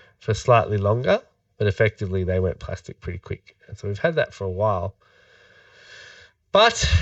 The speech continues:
there you go. I, I enjoy a one dollar bill.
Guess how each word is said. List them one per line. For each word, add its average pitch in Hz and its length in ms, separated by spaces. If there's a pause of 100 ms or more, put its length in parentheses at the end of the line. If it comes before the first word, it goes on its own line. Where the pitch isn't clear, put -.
(1040)
there 226 100
you 170 80
go. - 260 (400)
I, 185 380
I 165 280 (220)
enjoy 120 500
a 117 40
one 98 280
dollar 95 240
bill. 101 420